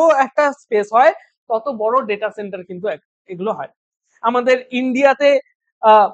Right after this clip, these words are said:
আমাদের ইন্ডিয়াতে, আহ, ডেটা সেন্টার রয়েছে, Amazon-এর ডেটা সেন্টার রয়েছে, যেখানে, যেটাকে আমরা সার্ভার বলছি actually, সেই ডেটা সেন্টার রয়েছে তোমার বেং-, ব্যাঙ্গালোরে রয়েছে, ঠিক আছে? এবং দেশের বাইরে বিভিন্ন জায়গায় আমাদের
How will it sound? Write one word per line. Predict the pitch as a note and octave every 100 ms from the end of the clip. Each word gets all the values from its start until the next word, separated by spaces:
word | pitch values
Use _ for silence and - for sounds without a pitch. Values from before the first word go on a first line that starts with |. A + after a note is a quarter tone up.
| _ _ _ G#3+
আমাদের | B3 C4 C4
ইন্ডিয়াতে, | B3+ C4+ C4 C#4 C4
আহ, | G#3+ G#3 G3+ G3+
ডেটা | G#3 C4 C4
সেন্টার | C4+ C4 B3+
রয়েছে, | B3 A#3+ B3+
Amazon-এর | A3+ A#3 B3 B3+ A#3+
ডেটা | B3 B3
সেন্টার | B3+ A#3+ A#3+
রয়েছে, | A#3 A3+ A#3+
যেখানে, | A3 A#3 A#3+ A#3 _ _ _ _ _
যেটাকে | F#3 A#3 C4+
আমরা | C4 C#4
সার্ভার | C#4+ C4+ C4+ D4
বলছি | A3 G3 G3 E3+
actually, | - F3 E3 _ _ _ _ _ _
সেই | - D4
ডেটা | C4 C4+ C#4
সেন্টার | C#4+ C#4 C#4
রয়েছে | C4 B3+ C#4
তোমার | B3+ B3 A#3 G3+
বেং-, | F3 G#3+ A3
ব্যাঙ্গালোরে | G3+ G#3 A3 B3 A#3+ B3
রয়েছে, | A#3 G#3 A#3 A3 _ _ _ _ _ _ _ _ -
ঠিক | D4+
আছে? | C4+ G3 - _ _
এবং | B3 C#4 B3+
দেশের | A3+ A3+ C4+
বাইরে | A3 G#3 B3+
বিভিন্ন | A3 G#3+ A3 G3+
জায়গায় | G3+ A3+
আমাদের | G3 A#3